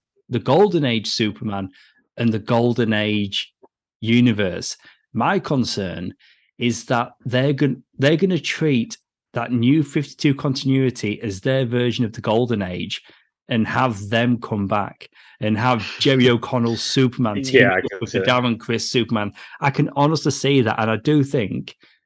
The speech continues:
Speaker 1: this continuity will absolutely end with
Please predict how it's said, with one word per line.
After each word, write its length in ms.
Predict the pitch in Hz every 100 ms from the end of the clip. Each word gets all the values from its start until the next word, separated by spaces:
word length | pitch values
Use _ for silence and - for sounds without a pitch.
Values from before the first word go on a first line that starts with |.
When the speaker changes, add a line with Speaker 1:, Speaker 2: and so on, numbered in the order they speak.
| _ _ -
Speaker 1:
this 280 | 113 143
continuity 680 | - 147 127 135 127 123 123
will 240 | 110 110 -
absolutely 920 | 127 123 - 131 123 123 - 117 123 127
end 500 | 123 90 104 131 - - - _ -
with 560 | 113 110 107 110 101